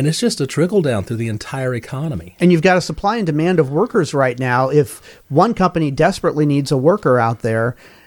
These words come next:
Speaker 2: and that worker is trying to decide between five great offers that he's got from other employers out there, those employers are, are competing for that one worker, which means they've got to ri-, raise the prices on their goods
Speaker 1: Mm-hmm.
Speaker 2: to pay for their employees.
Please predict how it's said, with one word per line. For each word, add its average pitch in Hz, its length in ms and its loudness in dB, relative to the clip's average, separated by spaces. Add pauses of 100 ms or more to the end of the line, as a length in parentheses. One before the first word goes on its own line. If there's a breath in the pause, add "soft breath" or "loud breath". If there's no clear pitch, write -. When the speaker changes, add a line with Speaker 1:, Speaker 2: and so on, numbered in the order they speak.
Speaker 2:
and 127 500 0 (420)
that 151 240 2
worker 160 260 2
is 147 120 2
trying 160 240 0
to 131 60 -6
decide 165 420 2
between 135 340 0
five 147 340 2
great 143 220 2
offers 135 380 2
that 127 100 -4
he's 127 160 -2
got 131 280 -2
from 131 200 -2
other 143 240 2
employers 151 540 0
out 120 240 -2
there, 120 240 0 (260 loud breath)
those 180 220 4
employers 175 500 0
are, 127 220 0
are 131 140 -4
competing 127 680 -2
for 156 200 2
that 139 200 2
one 151 280 2
worker, 147 420 2 (180 loud breath)
which 151 200 0
means 151 200 2
they've 160 200 2
got 165 100 0
to 160 80 2
ri-, 147 400 2
raise 151 240 2
the 151 60 -2
prices 151 440 0
on 147 140 0
their 135 100 0
goods 160 580 2
Speaker 1:
Mm-hmm. 117 340 -6
Speaker 2:
to 160 100 2
pay 160 180 2
for 147 140 -4
their 147 160 2
employees. 156 880 0